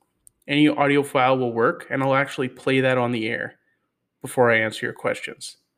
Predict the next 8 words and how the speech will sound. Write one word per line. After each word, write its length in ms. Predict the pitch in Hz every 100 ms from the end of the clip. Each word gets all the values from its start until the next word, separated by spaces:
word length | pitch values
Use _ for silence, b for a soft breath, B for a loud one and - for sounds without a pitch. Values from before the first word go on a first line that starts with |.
| _ _ _ _ _ -
Or 180 | 196
you 80 | 220
can 140 | 196 165
take 180 | 185
a 60 | 147
video 380 | 120 127 151 156
of 100 | 160
yourself, 600 | 156 - 151 226 -